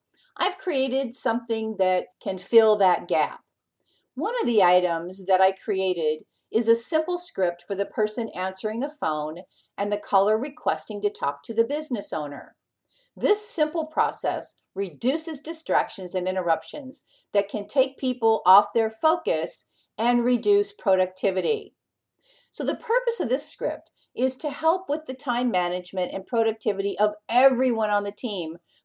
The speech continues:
by scheduling return phone calls for the person who has to return the call to answer the question for which the client is calling about or prospect is calling about.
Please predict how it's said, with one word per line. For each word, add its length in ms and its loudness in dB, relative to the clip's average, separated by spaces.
by 100 4
scheduling 720 0
return 440 -4
phone 320 -2
calls 440 -2
for 100 -4
the 100 2
person 420 -2
who 80 0
has 300 -6
to 100 -6
return 380 -6
the 120 -8
call 380 -2
to 140 -6
answer 320 -2
the 120 -2
question 600 -2
for 80 2
which 280 0
the 120 0
client 500 -2
is 180 0
calling 360 -2
about 560 2
or 240 0
prospect 500 -2
is 180 -6
calling 300 -4
about. 360 -2